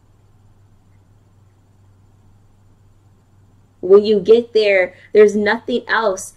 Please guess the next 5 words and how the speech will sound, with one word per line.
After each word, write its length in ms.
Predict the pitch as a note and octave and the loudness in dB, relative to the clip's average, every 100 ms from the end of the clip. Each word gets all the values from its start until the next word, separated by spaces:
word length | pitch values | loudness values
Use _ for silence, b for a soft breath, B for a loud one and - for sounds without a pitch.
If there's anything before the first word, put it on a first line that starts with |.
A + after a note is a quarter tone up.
| _ | _
that 200 | - G3+ | -2 -2
can 160 | - A3 | -2 -8
stop 420 | - - A#3+ C#4+ | -8 -10 -10 -10
you 300 | - - - - _ _ _ _ _ _ _ _ _ _ _ - - _ _ - - | -12 -14 -16 -20 _ _ _ _ _ _ _ _ _ _ _ -20 -20 _ _ -20 -4
because 640 | G3+ G3 - A3 A3 G#3+ | 0 0 0 -2 0 0